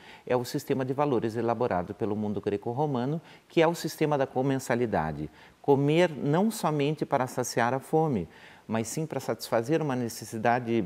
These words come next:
eh, primária do, do, do corpo,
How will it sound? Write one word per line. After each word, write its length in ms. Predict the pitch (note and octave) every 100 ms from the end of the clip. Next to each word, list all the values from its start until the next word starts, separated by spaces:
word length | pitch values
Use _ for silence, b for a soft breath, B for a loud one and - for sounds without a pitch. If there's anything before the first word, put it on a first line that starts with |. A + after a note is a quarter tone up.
| G2+
eh, 240 | E2+ F#2+
primária 720 | F2+ A2+ A2+ C#3+ D3+ B2 G2
do, 260 | E2+ F2 E2
do, 220 | F2 F2
do 120 | E2
corpo, 520 | F2 G2+ F2+ - D#2+